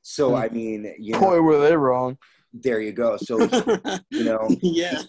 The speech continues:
Speaker 1: could have an opinion on Finn Balor.
Speaker 3: He said, "Boy, were they wrong."
Speaker 1: Yeah, they
Speaker 3: That's
Speaker 1: were. And a lot of these, and, like, Undertaker said that that's part of the reason why he didn't leave W W E when they were going through all the struggles of the Attitude Era.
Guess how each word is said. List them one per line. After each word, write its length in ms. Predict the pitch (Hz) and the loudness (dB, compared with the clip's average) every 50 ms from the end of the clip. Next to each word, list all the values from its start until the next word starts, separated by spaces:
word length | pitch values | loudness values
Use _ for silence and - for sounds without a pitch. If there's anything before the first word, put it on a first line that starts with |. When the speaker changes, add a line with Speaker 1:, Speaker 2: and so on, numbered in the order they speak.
| - 160 | -6 -4
Speaker 1:
could 260 | 135 135 135 135 131 127 120 113 | 0 0 0 0 0 0 -2 -4
have 320 | - - - 120 120 110 | -4 -4 -4 -2 0 0
an 140 | 113 113 113 113 - | 0 0 0 -4 -8
opinion 520 | - - 120 120 123 120 117 113 107 104 104 | -10 -10 -8 -6 -4 -4 -4 -4 -6 -6 -8
on 300 | - 95 101 101 101 95 | -8 -8 -8 -8 -8 -10
Finn 300 | - _ 110 107 104 98 | -12 _ -12 -12 -10 -10
Balor. 800 | 82 - 98 92 98 110 113 113 104 90 85 87 92 101 98 - _ _ _ _ _ _ _ | -10 -8 -6 -6 -4 -4 -2 -2 -4 -4 -6 -6 -8 -8 -12 -14 _ _ _ _ _ _ _
Speaker 3:
He 80 | - 370 | 2 2
said, 220 | - 330 311 175 - - | 2 2 0 -2 -4 -4
"Boy, 200 | 160 165 170 170 | -4 -2 -2 -2
were 140 | 170 165 165 | -2 -2 -2
they 180 | 165 170 180 180 | -2 -2 -2 -2
wrong." 340 | 165 147 135 139 - 185 - 190 170 165 - _ _ _ _ _ | -2 -2 -4 -4 -6 -4 -2 -2 -2 -2 -6 _ _ _ _ _
Speaker 1:
Yeah, 220 | 117 131 170 196 | -2 0 0 2
they 160 | 175 147 139 | 2 2 2
Speaker 3:
That's 120 | 135 - 165 | 2 0 -4
Speaker 1:
were. 400 | 190 202 175 - - - - - - - - - - - | -8 -8 -8 -2 0 0 0 0 -2 -4 -2 -2 0 2
And 100 | 143 143 | 2 2
a 60 | 147 | 2
lot 400 | 143 131 143 135 127 131 139 151 | 2 2 0 0 2 2 0 0
of 120 | 151 143 | -2 -2
these, 280 | 139 147 139 131 131 - | -2 -2 -2 -2 -4 -6
and, 160 | - 127 123 | -8 -4 -4
like, 160 | 127 120 117 - | -4 -4 -4 -6
Undertaker 600 | 117 117 123 127 123 - 131 120 117 - 110 107 | -6 -6 -6 -6 -6 -4 -4 -6 -4 -4 -6 -8
said 260 | - - - 117 117 | -8 -8 -8 -8 -6
that 100 | 117 101 | -6 -6
that's 200 | - 98 101 98 - _ | -6 -6 -6 -8 -8 _
part 160 | - 107 104 104 | -10 -8 -8 -8
of 60 | 101 | -8
the 80 | 98 | -8
reason 280 | 95 98 98 92 95 95 | -8 -6 -8 -8 -8 -10
why 180 | 95 92 92 92 | -10 -10 -10 -10
he 240 | - - 101 98 | -12 -14 -16 -16
didn't 400 | 85 - 98 95 104 117 113 - _ | -12 -8 -6 -6 -6 -6 -8 -10 _
leave 400 | 95 95 92 90 87 85 80 - | -14 -12 -10 -10 -10 -10 -12 -10
W 300 | - 90 85 85 87 85 85 | -10 -10 -10 -10 -10 -12 -12
W 200 | 80 82 87 87 | -12 -12 -12 -10
E 80 | 87 85 | -10 -10
when 200 | 80 87 87 87 | -12 -12 -12 -8
they 120 | 87 87 | -8 -8
were 140 | 85 85 85 | -6 -8 -10
going 360 | 78 - 87 87 87 87 85 | -10 -12 -12 -10 -12 -12 -14
through 200 | 80 - 85 87 80 | -16 -14 -12 -8 -8
all 80 | 85 85 | -8 -8
the 120 | - 82 | -10 -12
struggles 520 | - - - 92 87 85 80 85 82 80 85 | -18 -14 -10 -10 -10 -8 -8 -12 -12 -12 -14
of 80 | 80 80 | -14 -12
the 100 | 85 80 | -12 -10
Attitude 440 | 76 80 80 80 80 78 - - - | -8 -8 -8 -8 -10 -10 -14 -16 -14
Era. 320 | 78 76 78 78 78 78 | -12 -10 -10 -10 -10 -12